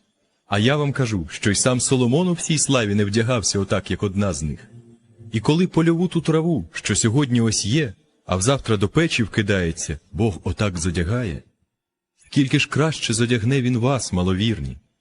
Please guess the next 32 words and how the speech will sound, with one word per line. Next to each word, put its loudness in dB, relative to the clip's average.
Отож 2
не 6
журіться, 0
кажучи, 0
"Що 0
ми 0
будемо 2
їсти?" -4
чи 0
"Що 0
будемо 2
пити?" -2
або -2
"У 0
що 0
ми 0
зодягнемось?" -2
Бо 2
усього 2
того 0
погани 0
шукають. -4
Але 0
знає 0
Отець -2
ваш -4
Небесний, -2
що -2
всього 0
того -2
вам 0
потрібно. -6